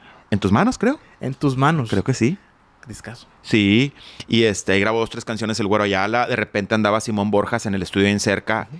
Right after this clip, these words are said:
Speaker 1: y s-, se metía a ver. Y, "Maestro, por favor", y grababa dos, tres canciones.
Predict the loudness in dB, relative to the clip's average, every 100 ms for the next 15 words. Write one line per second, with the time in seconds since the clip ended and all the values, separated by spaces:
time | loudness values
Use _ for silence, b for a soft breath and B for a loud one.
0 | -6 -4 -4 -2 -2 -2 -2 0 2 2
1 | 0 -2 B B B B B -2 2 2
2 | 0 -4 -4 -10 -8 -8 -6 -6 -2 0
3 | 0 0 0 -2 -2 -4 -2 -4 -2 -2
4 | 0 0 0